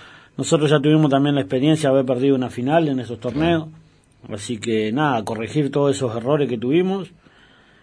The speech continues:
Speaker 1: y tratar de que también la suerte nos acompañe, porque en esto tenés que ver el día a día, cómo te levantás. Si no-, nosotros sabemos que si nos levantamos bien y estamos enteros, sabemos que podemos dar pelea.
Speaker 2: Claro.
Speaker 1: Si no, nos equivocamos nosotros como pre-,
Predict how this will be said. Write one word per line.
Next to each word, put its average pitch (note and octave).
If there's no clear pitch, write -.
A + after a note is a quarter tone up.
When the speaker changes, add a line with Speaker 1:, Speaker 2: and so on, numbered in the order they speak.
Speaker 1:
y C3+
tratar C#3+
de F3
que D3+
también D3+
la C#3+
suerte D#3+
nos C3+
acompañe, E3+
porque A#2+
en A#2+
esto A2+
tenés A#2+
que A#2
ver B2+
el A#2
día C3
a B2
día, C#3+
cómo A#2+
te A#2
levantás. A2+
Si A2
no-, A2
nosotros C3
sabemos D3
que B2+
si -
nos B2+
levantamos C3
bien E3+
y C3+
estamos C3+
enteros, D#3
sabemos C3+
que A#2+
podemos B2
dar A#2+
pelea. E3
Speaker 2:
Claro. E2+
Speaker 1:
Si -
no, C#3+
nos C3+
equivocamos B2
nosotros C3
como A2+
pre-, A2